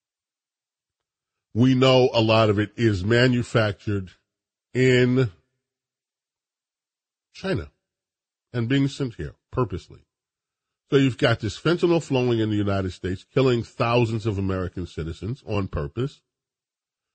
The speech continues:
coming up again through the open borders, which are the Biden administration's responsibility. You've got illegal biolabs. Now you have Chinese nationals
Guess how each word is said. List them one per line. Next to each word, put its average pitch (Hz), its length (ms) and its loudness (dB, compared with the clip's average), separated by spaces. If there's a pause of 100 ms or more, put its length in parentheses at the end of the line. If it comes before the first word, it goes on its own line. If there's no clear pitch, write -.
(160)
coming 135 320 2
up 123 140 -4
again 110 380 0
through 110 200 -4
the 101 240 -6
open 120 320 2
borders, 90 560 -6
which 98 220 -4
are 101 220 0
the 92 200 -8
Biden 98 440 -4
administration's 95 840 -8
responsibility. 80 840 -10
You've 92 220 -6
got 92 280 -4
illegal 90 360 -4
biolabs. 101 800 -2 (440)
Now 113 360 2
you 117 240 0
have 95 440 -2 (320)
Chinese 120 540 0
nationals 98 800 -4